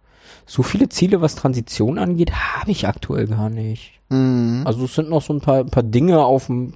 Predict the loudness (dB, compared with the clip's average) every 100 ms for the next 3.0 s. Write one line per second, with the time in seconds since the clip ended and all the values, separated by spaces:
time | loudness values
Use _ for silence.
0 | -10 -2 2 4 4 2 -4 -8 -20 -20
1 | -20 _ _ -10 0 0 0 -2 -6 -8
2 | -14 _ _ -2 0 0 0 -4 -4